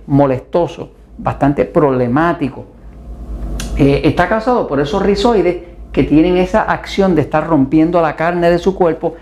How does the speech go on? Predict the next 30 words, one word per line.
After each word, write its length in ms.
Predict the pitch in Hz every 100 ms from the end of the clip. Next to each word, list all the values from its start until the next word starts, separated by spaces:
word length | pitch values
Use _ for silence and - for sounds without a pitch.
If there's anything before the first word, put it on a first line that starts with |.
| -
básicamente 680 | - 143 156 185 151 185 190
para 200 | 135 117
consumirla, 640 | 120 113 - 170 294 240
para 200 | 127 120
comérsela. 560 | 117 147 262 240 120 101 - - -
Entonces, 460 | 139 - 170 139 -
ahora, 300 | 135 160 - - - - -
eh, 360 | - - - -
la 160 | 214
estrategia 880 | 269 277 269 254 233 208 143 127 120 -
para 220 | 131 123
uno 340 | 165 208 202
protegerse 640 | - 151 143 143 196 196 208
del 120 | 202
hongo, 340 | 180 139 - - - - - - - - -
una 180 | 160
vez 140 | 185 202
que 120 | 180
ya 160 | 160 160
tiene 160 | 180
una 80 | 180
infección 360 | 175 170 190 175
de 80 |
hongo, 320 | 165 175 185 123
que 100 | 120
ya 100 | 139
le 120 | 160
pica 260 | 170 165
la 140 | 156 151
piel, 360 | 156 160 160